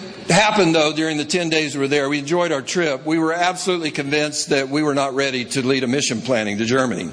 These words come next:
So, uh, we didn't end up going. But there was one other experience there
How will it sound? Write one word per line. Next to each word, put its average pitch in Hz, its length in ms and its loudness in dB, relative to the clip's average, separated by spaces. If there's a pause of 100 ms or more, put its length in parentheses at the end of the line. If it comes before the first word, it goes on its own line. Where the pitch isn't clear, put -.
So, - 840 2
uh, 127 140 6
we 143 120 2
didn't 147 200 0
end 143 160 0
up 113 160 -4
going. 120 600 -2 (880)
But 202 80 8
there 208 100 6
was 214 100 4
one 311 220 8
other 240 240 6
experience 156 960 -2
there 147 480 4